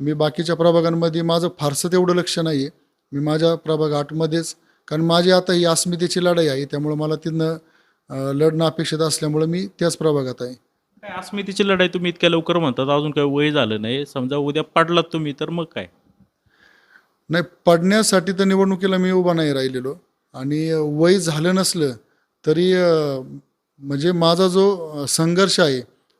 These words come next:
Speaker 1: म्हणजे मी वयाच्या, अ, विसाव्या वर्षापासून खरं तर पक्षात काम करतोय. बाकीचे लोक तीस पस्तीस नंतर काम करत असतील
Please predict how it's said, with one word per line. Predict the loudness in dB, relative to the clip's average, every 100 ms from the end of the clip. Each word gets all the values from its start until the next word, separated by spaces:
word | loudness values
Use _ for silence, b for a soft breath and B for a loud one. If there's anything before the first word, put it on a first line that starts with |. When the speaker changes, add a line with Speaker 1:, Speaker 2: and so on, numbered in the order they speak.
| -8
Speaker 1:
म्हणजे | -4
मी | -2 2
वयाच्या, | 4 6 6 2 0 0 -2 b b b b -10
अ, | -6 -4
विसाव्या | -2 0 4 6 6
वर्षापासून | 4 2 -2 -2 -4 -2
खरं | -2
तर | -4
पक्षात | -6 -6 -6 -8
काम | -8 -6
करतोय. | -8 -6 -2
बाकीचे | -2 -4 -4 0
लोक | 0 0
तीस | -4 -2 -4
पस्तीस | 0 -2 0 -2 -2
नंतर | -2 -2
काम | 0 0 0
करत | -2 0 2 2
असतील | 0 -2 -6